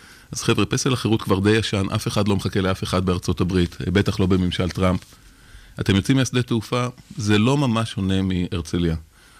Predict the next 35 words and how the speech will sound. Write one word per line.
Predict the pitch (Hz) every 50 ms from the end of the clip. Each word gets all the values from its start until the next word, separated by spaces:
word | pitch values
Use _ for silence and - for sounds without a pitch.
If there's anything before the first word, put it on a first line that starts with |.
| - -
אני | - 101
פוגש | 98 - 101 107 123 127 -
את | 127 -
היזמים | 123 113 101 107 107 110 110
שאומרים, | - - 101 101 107 107 101
"טוב, | - 117 101 95
בישראל | 95 - - - 104 110 110
כל | - 110 110 107
ה-V | 98
Cs, | 98 - - 117 107 95 98
אתם | 98 - 95 95
יודעים | 95 95 98 110
מה | 107 98
חושבים | - 98 - 110 120 127 120
עליכם, | 107 95 92 - - 92 90 98 104 - - - - - - - - - - - -
אה, | 113 101 98
אבל | 90 101 98
בארצות | 98 98 90 - 113 -
הברית | 104 113 117 -
כולם | - 107 104 107
חכמים, | - 113 - - 101 117 110
וברגע | 104 90 95 95 104 107 107
שנפתח | - 107 101 - - -
את | - -
הפה | 104 - 104
כולם | - 104 104 101
יזרקו | 101 98 98 92 - 101
עלינו | 101 104 104 101 -
כסף", | - 123 127 - 143 135 - - - - -
וואלה, | 175 127 135 131 - - - - - - _ _ -
לא | - 135 156
זורקים | 156 156 131 - 123 110
אותו | 110 - 104
מהר | 98 98 95 101 95 90
מדי. | 90 85 85 82